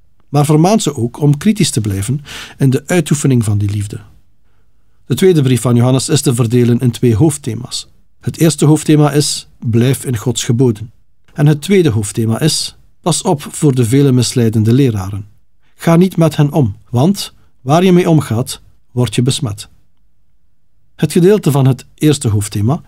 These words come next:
"Blijf in Gods geboden", is als volgt in te delen. In de eerste drie versen vinden we een groet, die draait om het begrip blijven in de waarheid.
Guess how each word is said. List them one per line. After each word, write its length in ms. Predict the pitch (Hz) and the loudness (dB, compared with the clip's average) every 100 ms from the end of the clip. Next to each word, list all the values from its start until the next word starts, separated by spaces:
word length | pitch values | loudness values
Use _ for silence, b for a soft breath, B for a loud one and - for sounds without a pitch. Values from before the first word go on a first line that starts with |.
| - | -8
"Blijf 340 | 117 123 110 | -2 0 0
in 120 | 120 | -4
Gods 260 | 101 107 - | -4 -6 -4
geboden", 520 | 101 120 135 127 - - | 0 2 2 0 -4 -4
is 200 | 175 - | -4 0
als 200 | 156 - | -2 0
volgt 480 | 117 135 117 - - | -2 0 -2 -4 -6
in 80 | 117 | -4
te 100 | 113 | -2
delen. 300 | 107 101 101 - - _ _ _ - _ _ _ - - - | -4 -4 -8 -14 -20 _ _ _ -20 _ _ _ -20 -20 -4
In 80 | - | 2
de 80 | 156 | 4
eerste 260 | 180 196 160 | 4 2 2
drie 240 | 147 208 | 4 4
versen 380 | 127 120 147 127 | 4 2 2 4
vinden 300 | 160 170 147 | 4 4 4
we 80 | 143 | 4
een 120 | 131 | 2
groet, 440 | 104 131 - - - - - | 2 0 -2 -16 -20 -20 -12
die 160 | - 120 | -2 0
draait 420 | 120 147 202 202 | 2 2 2 0
om 160 | 175 147 | 2 2
het 180 | 131 | 2
begrip 480 | - 104 165 202 - _ _ _ | -2 0 0 -2 -8 _ _ _
blijven 400 | 131 143 131 120 | 0 0 0 0
in 100 | 123 | 0
de 80 | 120 | 2
waarheid. 480 | 139 120 104 104 | 2 0 -2 -6